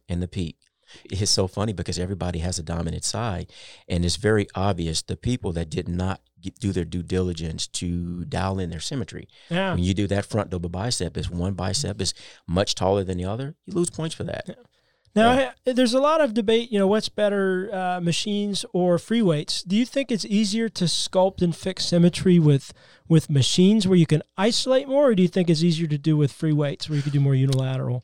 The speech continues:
Speaker 1: Not at all. I think that it really, everybody's different. You know, one
Speaker 2: Yep.
Speaker 1: size does not fit all. You know, everybody's body responds to, you know, you and I, we could do the exact same exercise for five months, the same regimen,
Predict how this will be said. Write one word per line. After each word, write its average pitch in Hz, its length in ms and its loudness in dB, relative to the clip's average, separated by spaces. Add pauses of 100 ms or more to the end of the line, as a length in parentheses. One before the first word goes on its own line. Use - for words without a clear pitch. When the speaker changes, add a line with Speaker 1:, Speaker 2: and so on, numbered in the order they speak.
(120)
Speaker 1:
Not 92 240 2
at 82 80 0
all. 80 200 -4
I 98 120 0
think 110 320 0
that 90 340 -2
it 92 160 -4
really, 98 480 2
everybody's 98 480 -2
different. - 460 -14
You 90 120 -16
know, 85 120 -6
one 85 160 -2
Speaker 2:
Yep. 98 80 0
Speaker 1:
size 95 280 -2
does - 160 -6
not 92 200 -6
fit 95 240 -6
all. 85 420 -4
You 87 100 -10
know, 82 120 -6
everybody's 87 560 -2
body 85 420 -2
responds 85 680 -4
to, - 160 -6
you 85 760 -6
know, 85 80 0
you 101 160 4
and 98 80 2
I, 98 140 0
we 85 120 -4
could 92 160 -8
do 90 180 -2
the 85 140 -4
exact 82 400 -4
same 92 240 -4
exercise 82 720 -6
for 87 600 -6
five 87 400 -6
months, 92 400 -4
the - 140 -12
same 90 300 -4
regimen, 95 440 -4